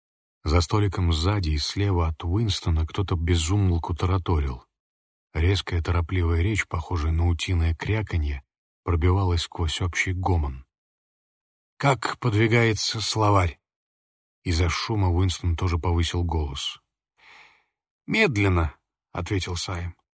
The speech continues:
Сижу над прилагательными. Очарование. Заговорив о новоязе, Сайм сразу взбодрился. Отодвинул миску, хрупкой рукой взял хлеб, в другую кубик сыра и, чтобы не кричать, подался к Уинстону.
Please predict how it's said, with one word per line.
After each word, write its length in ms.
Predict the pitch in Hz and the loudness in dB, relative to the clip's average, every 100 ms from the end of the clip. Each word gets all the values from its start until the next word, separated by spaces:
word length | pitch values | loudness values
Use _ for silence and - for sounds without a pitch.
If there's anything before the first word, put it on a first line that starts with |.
| _ _ _ - | _ _ _ -12
Сижу 320 | - 185 185 | -4 2 6
над 180 | 165 139 | 6 6
прилагательными. 1040 | 156 160 165 160 110 110 87 82 76 67 - _ _ _ _ | 2 4 6 6 6 4 2 0 -2 -4 -10 _ _ _ _
Очарование. 960 | - - - 147 151 156 123 95 78 - _ _ _ _ _ _ _ _ _ _ _ | -12 -4 -2 0 2 4 4 4 0 -4 _ _ _ _ _ _ _ _ _ _ _
Заговорив 500 | 85 85 101 117 131 | 0 2 4 4 4
о 80 | 113 | 2
новоязе, 580 | 107 107 107 131 123 98 | 2 2 2 2 2 2
Сайм 340 | - 117 107 | 0 0 2
сразу 320 | 95 101 98 95 | 2 2 2 2
взбодрился. 800 | 87 95 98 95 78 67 - - _ _ _ _ _ _ _ | 2 0 2 2 0 -4 -8 -12 _ _ _ _ _ _ _
Отодвинул 600 | 85 104 92 98 95 90 | -2 0 2 4 6 4
миску, 360 | 98 127 - 92 | 4 2 -2 -6
хрупкой 440 | - 95 - 87 | -2 -2 0 0
рукой 320 | 85 78 87 | 2 4 4
взял 260 | 80 87 80 | 4 2 2
хлеб, 420 | - 98 117 - _ _ _ | 0 -2 -4 -6 _ _ _
в 40 | - | -2
другую 360 | 90 90 117 | 0 2 2
кубик 340 | 92 98 90 - | 2 0 0 -2
сыра 360 | - 127 110 | -2 -2 0
и, 100 | 90 | 0
чтобы 300 | 80 104 92 | 0 0 2
не 120 | 87 80 | 2 2
кричать, 480 | 92 85 113 95 | 0 0 0 -2
подался 440 | - 85 87 85 - | 0 0 0 0 -6
к 140 | - | -4
Уинстону. 500 | 87 71 - 69 65 | -2 -2 -4 -8 -8